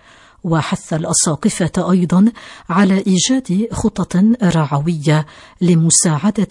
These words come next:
المؤمنين الكاثوليك على البقاء أمناء لمحبة الله على الرغم من اللحظات الصعبة الحالية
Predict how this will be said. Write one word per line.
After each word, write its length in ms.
المؤمنين 760
الكاثوليك 1080
على 280
البقاء 680
أمناء 680
لمحبة 680
الله 420
على 300
الرغم 560
من 200
اللحظات 720
الصعبة 500
الحالية 760